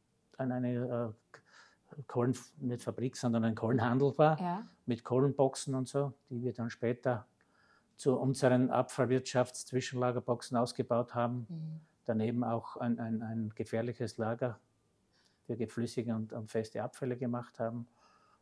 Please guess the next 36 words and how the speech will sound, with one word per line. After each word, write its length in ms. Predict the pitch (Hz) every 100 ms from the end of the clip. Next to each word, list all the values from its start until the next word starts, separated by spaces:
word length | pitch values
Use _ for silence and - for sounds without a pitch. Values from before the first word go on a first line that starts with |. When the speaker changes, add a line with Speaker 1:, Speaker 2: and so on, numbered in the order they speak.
| _
Speaker 1:
Und 120 | 147
so 160 | 156 160
das 140 | 151
halt 140 | 143 143
immer 480 | 160 160 156 139 -
sukzessive 720 | 151 151 147 127 139 139 123
weiterentwickelt 760 | 120 - 131 117 120 120 113
haben. 280 | 120 113 110 - - - - _ -
Speaker 2:
Und 160 | 190
womit 320 | 175 196 214
hat, 220 | 190 185 -
äh, 40 | 180 170 175 175
das 160 | 175 -
Unternehmen 580 | 190 175 156 170 185 185
gestartet 560 | 175 - 123 - 185
mit, 120 | 175 - 151 151
mit 240 | 147 175 170
der 80 | 170
Entsorgung 560 | 170 160 165 175 160
welcher 480 | 151 170 214 - 165
Abfallarten? 880 | - - 220 208 180 202 - 247 302 - - - - _ -
Speaker 1:
Naja, 320 | 214 180 - 175
zuerst 480 | - 160 151 165 -
waren's, 380 | 143 143 139 -
äh, 60 |
äh, 40 | 143 135 135 139 131 131
war 140 | 131
die 140 | 131 135
Übernahme 680 | 143 147 123 123 135 143
eben, 400 | 139 143 160 165 151
äh, 320 | 135 131 135
da 120 | 135 117
haben 200 | 127 123
wir 260 | 135 151
mit 280 | 139 147 -
eingebracht, 880 | 123 127 131 127 120 127 - -